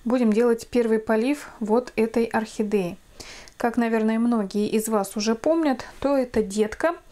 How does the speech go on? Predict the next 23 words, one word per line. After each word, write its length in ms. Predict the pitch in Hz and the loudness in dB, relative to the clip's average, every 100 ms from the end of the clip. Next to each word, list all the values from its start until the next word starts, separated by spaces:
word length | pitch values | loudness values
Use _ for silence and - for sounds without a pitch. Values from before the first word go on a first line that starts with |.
| - - - - | -18 -18 -20 -4
от, 300 | 226 226 - | 0 0 -2
э, 360 | - 214 202 202 - | -4 0 0 0 0
пышно 360 | 262 - 220 | 0 2 -2
цветущей 520 | 214 233 233 220 - 208 | 0 -2 0 0 2 0
орхидеи, 500 | 196 233 220 339 330 | 0 -4 0 2 2
с 100 | - | 0
которой 440 | 214 240 220 208 | -2 0 2 2
я 320 | 202 214 196 - | 2 0 0 -4
здесь 480 | 208 214 220 214 - - - - - | -6 2 2 2 -6 -16 -18 -18 -6
на 280 | 220 220 214 | 0 2 2
аватарке. 680 | 190 196 - 208 220 - 320 - - - - - - | 0 -2 0 -2 0 -2 -2 -6 -20 -16 -16 -16 -8
И 400 | 226 277 349 349 | 0 2 2 0
мы 200 | 233 262 | 0 4
её 480 | 330 220 214 277 330 - | 4 4 2 2 0 0
не 180 | 226 233 | 0 2
так 240 | 240 226 | 0 -4
давно 340 | 208 208 254 339 | -4 -2 -2 -4
с 120 | - | -2
вами 260 | 240 269 220 | -2 0 -2
отделяли 560 | 202 226 240 277 254 | -2 -2 0 0 0
от 200 | 247 233 | 0 -2
материнского 640 | 226 220 240 247 220 - 226 | -2 -2 0 0 0 0 0
растения. 600 | 233 - - 190 170 | 0 -2 -2 -4 -4